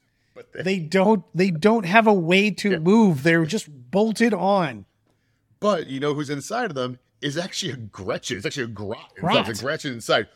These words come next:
Speaker 1: who is permanently put inside. And one of my favorite stories about it is, is that this Gretchen is living, is living and entombed in this vehicle and couldn't be happier.
Speaker 2: Oh, no.
Speaker 1: Because now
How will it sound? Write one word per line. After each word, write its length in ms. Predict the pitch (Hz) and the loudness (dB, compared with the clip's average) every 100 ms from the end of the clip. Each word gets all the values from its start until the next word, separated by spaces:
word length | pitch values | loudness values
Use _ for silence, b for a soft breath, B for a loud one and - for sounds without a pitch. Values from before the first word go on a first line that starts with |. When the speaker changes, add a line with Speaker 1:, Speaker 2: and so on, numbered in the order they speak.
| _ _ | _ _
Speaker 1:
who 200 | - 196 | -4 -2
is 160 | 160 - _ - | -2 -6 _ -8
permanently 580 | - 240 277 254 233 | 2 4 6 2 0
put 220 | 214 208 185 | -4 -2 -2
inside. 560 | 156 - 107 95 127 _ _ _ - | -2 -4 -2 -2 -6 _ _ _ -8
And 100 | 143 | -2
one 120 | 160 | 0
of 40 | |
my 80 | 156 | 0
favorite 380 | 127 190 220 226 | -2 -4 -4 -4
stories 300 | - 185 147 | -4 -2 0
about 160 | 135 | 0
it 40 | 127 | 0
is, 100 | - - | -4 -10
is 140 | 131 | -8
that 220 | 139 143 - | -8 -8 -8
this 120 | 170 | -10
Gretchen 520 | - 165 190 - 143 _ _ _ _ _ _ 143 | -6 -6 -6 -10 -14 _ _ _ _ _ _ -2
is 260 | 160 135 - _ - | 0 -2 -10 _ -2
living, 560 | 143 202 214 240 214 - | 4 4 4 0 -2 -4
is 180 | 143 131 | -8 -6
living 420 | 190 208 175 147 | -8 -6 -6 -8
and 120 | 139 | -10
entombed 640 | 135 131 - - 185 196 | -10 -10 -12 -10 -8 -6
in 60 | 175 | -8
this 120 | 143 | -10
vehicle 600 | 110 135 156 151 190 202 _ _ _ - | -8 -8 -8 -8 -8 -10 _ _ _ -12
and 220 | 147 127 | -12 -12
couldn't 480 | - - 151 165 147 | -14 -8 -8 -8 -10
be 160 | 156 | -10
happier. 640 | 127 120 127 120 123 98 165 | -10 -8 -8 -8 -8 -4 0
Speaker 2:
Oh, 140 | 156 | 0
no. 320 | 139 160 123 101 | 0 -8 -10 -10
Speaker 1:
Because 340 | 175 147 147 113 | -6 -4 -6 -6
now 540 | 156 175 170 156 143 | -6 -4 -2 -2 -2